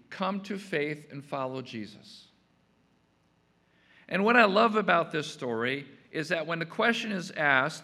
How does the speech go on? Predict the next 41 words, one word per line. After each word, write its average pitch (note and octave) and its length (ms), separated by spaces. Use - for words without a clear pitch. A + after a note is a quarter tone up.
uh, C3+ 240
I'm D3 100
sorry, C#3 300
when, D3 280
when D3+ 120
the D#3 80
response G#3 560
is C#3+ 160
given A#2+ 540
to, D3+ 400
uh, B2+ 400
I C3 120
sh-, - 200
sorry, D#3 140
when D3 160
the C#3 40
question A3 380
is E3+ 160
asked, D3+ 240
"Rabbi, E3 380
where E3+ 320
are G3+ 60
you F3 200
staying?" D3 600
he F#3 100
does G3+ 320
not F#3+ 180
say, C#3+ 600
"Take F3+ 240
a G#3 40
left F3 500
at C3+ 100
the C3 80
second E3 360
street, D#3 420
go D#3 140
for E3 140
two F3+ 240
miles, E3 420
turn E3 300
right, D3 340